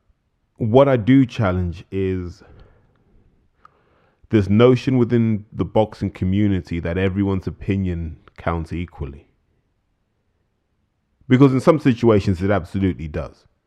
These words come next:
If you saw a fight being eight four and I saw a fight being seven five, you don't have to agree with me just 'cause I know more.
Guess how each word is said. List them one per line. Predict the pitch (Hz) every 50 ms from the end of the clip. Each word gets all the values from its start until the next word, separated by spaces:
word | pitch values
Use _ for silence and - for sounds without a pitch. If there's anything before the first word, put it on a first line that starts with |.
| _ _ _ _ _ _ _ _ _ _ _ _ _ _ _ _ _ _
If | 143 117 95
you | 113 120 123
saw | 117 - 139 127 113
a | 101
fight | - - 117 110 107 98 -
being | - 110 101 95 -
eight | 98 107 101 - -
four | - - 104 107 110 131 - - _ _ _ _ _ _ _ _
and | - 101 98
I | 80 98 104 98
saw | - - 113 107 98
a | 95
fight | - - 101 92 80 - -
being | _ 104 104 101 95 92 92 92 87 80 -
seven | - - 98 95 92 92 82
five, | - - 90 104 117 123 127 135 - - - _ _ _ _ _ _ _ _ _ _ _ _ _ _ _ _ _ _ _ _ -
you | 90 98
don't | 104 101 95 90
have | 95 87 85 -
to | - 92
agree | 85 - 101 104 107
with | 98 90 -
me | 85 80
just | 78 - 82 85 -
'cause | - 87 80
I | 82 78
know | 82 80 78 78
more. | 78 95 120 110 - -